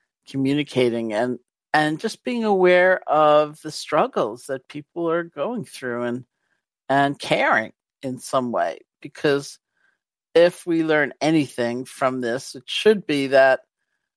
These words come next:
we are really <laughs> part of an interconnected universe, that we're not actually cut off and alone, even if we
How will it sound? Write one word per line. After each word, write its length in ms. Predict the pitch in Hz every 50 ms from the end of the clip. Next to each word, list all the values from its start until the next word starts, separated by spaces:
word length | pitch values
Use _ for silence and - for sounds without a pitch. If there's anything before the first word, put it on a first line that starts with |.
| _ _ -
we 280 | 147 147 156 151 151
are 180 | 151 147 143 147
really 500 | 143 143 151 156 160 160 156 160 151 147
<laughs> 100 | 143 _
part 400 | - - - 156 147 156 175 175 143
of 120 | 131 131
an 140 | 135 127 135
interconnected 920 | - - 135 - - 151 123 - - 147 139 123 120 123 - - 123 117 123
universe, 640 | 127 147 190 208 175 120 117 82 - - - - -
that 300 | - 127 120 123 123 - _ _ _ _ _ _ _ _ _ _ _ _ _ _ _ _ _ _ _ _ _ _ _ _ -
we're 260 | 135 135 143 139 139
not 380 | 139 143 143 147 143 139 - - _ _ _ _ _ _ _ _ _ _ _ _ _ -
actually 440 | 131 127 - - - - 135 117 117
cut 300 | - - - 131 120 113
off 300 | 104 104 113 117 - -
and 100 | 113 104
alone, 420 | 107 110 104 104 104 104 104 117
even 220 | 127 131 127 131 131
if 200 | 123 123 - -
we 340 | 123 120 113 110 101 -